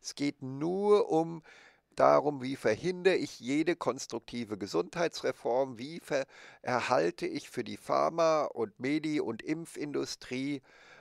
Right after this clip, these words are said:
äh, wie erhalte ich die Milliarden für diese Industrien. Ja? Um mehr geht's nicht.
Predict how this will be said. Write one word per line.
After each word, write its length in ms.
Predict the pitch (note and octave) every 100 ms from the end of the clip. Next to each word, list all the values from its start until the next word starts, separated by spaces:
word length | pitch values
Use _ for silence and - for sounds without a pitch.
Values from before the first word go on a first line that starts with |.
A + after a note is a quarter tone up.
| -
äh, 140 | C3 B2
wie 220 | D#3 -
erhalte 440 | A#2+ A2 A#2+ C3
ich 100 | -
die 120 | C3
Milliarden 640 | A#2+ A#2 G2 F#2+ F#2+ G#2+ A#2
für 180 | - G2
diese 300 | G2+ G2+ G#2
Industrien. 720 | G2 F#2 F#2 - G2+ F2+ E2+ _ _ _ _ -
Ja? 280 | A#2 F3+ G#3 _ _ _ _ _ _ _ _ _ _ _ _ _ _ _ _ _ _ _ -
Um 180 | - B2+
mehr 200 | C3+ D#3
geht's 340 | C3 C3 - F2
nicht. 320 | - -